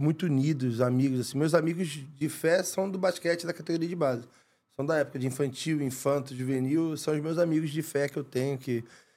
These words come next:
me seguiram a vida inteira. Então, é uma época muito romântica, né? Que você joga o basquete por, você gosta mesmo, né? Não tem aquela coisa da profissão, você se diverte, tá na quadra. E é o que eu falo até muito pros meus atletas, cara. Não per-, não perca isso, cara.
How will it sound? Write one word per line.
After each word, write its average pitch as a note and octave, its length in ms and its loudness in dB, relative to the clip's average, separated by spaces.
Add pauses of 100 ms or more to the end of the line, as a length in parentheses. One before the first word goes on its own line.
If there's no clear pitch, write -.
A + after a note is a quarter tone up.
(140)
me C3 100 0
seguiram C3+ 360 2
a C3+ 40 2
vida C3+ 220 0
inteira. C3 440 2
Então, D#3 340 -2
é F3 100 4
uma F#3 180 2
época G3 280 0
muito G3+ 640 4 (640)
romântica, F3 560 4
né? E3 140 2
Que C3 40 -6
você D#3 140 0
joga D#3 220 2
o - 20 0
basquete D3 480 0
por, B2 420 -2 (800)
você - 160 0
gosta C#3 560 2
mesmo, B2+ 380 0
né? C3 160 0
Não A#2+ 140 -4
tem C3+ 220 -2
aquela A#2+ 240 -4
coisa A#2+ 280 -4
da B2+ 160 -10
profissão, B2+ 720 -4
você B2 260 -4 (440)
se - 160 -6
diverte, C#3 640 2
tá C3 140 2
na B2+ 140 0
quadra. C#3 360 2
E D3 120 0
é D#3+ 40 2
o F3 80 4
que F3 140 -4
eu F#3 80 2
falo G3+ 240 0
até G#3 200 -2
muito G3+ 160 -2
pros - 100 -10
meus G3+ 120 2
atletas, F3 420 0
cara. D3 180 0
Não F3 120 2
per-, G#3 420 0
não G3 120 -2
perca B3+ 420 0
isso, C#3+ 220 0
cara. B2+ 260 0